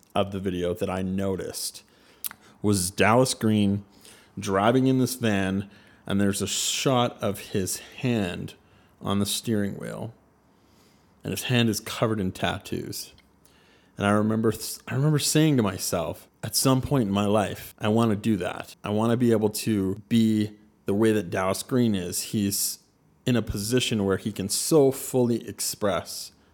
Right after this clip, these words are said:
what he's about. Not just his music, which was beautiful, but his whole persona, everything, everything about him, it just said, "This is, this is who I am. This is what I'm about. I like tattoos, uh, so much that I'll put them all over my hands." And I remember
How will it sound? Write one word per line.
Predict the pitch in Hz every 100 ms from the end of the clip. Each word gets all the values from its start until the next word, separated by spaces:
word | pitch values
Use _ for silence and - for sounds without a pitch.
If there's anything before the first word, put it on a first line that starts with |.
| _
what | 101 90
he's | 107 101
about. | 85 - - - _ _ _ _ -
Not | - 113 127
just | 147 143 - - - _ _ _ _ _ _ - -
his | - 107 92
music, | 95 120 165 117 98 110 -
which | 113 -
was | 104
beautiful, | - 101 110 98 101 101
but | 104 98 - -
his | 120
whole | - 151
persona, | - 107 - - 131 131 90
everything, | 110 131 131 123 113 -
everything | 113 131 120
about | 95 104 131
him, | 123 104
it | 92
just | - 107
said, | - 107 101 - - - -
"This | 113 -
is, | 123 117 - - - - _
this | 120 127
is |
who | 135 104
I | 92
am. | 110 104
This | 90 -
is | 107
what | 107
I'm | 107
about. | 95 98 107 95
I | 95
like | 95 101
tattoos, | - 104 - 113 98 92
uh, | - 92
so | 92 123
much | 120 110
that | 107
I'll | 101
put | 101 113
them | 113
all | 104
over | 104 98
my | 95 92
hands." | 113 110 98 101
And | -
I | 107
remember | 110 117 123 120 110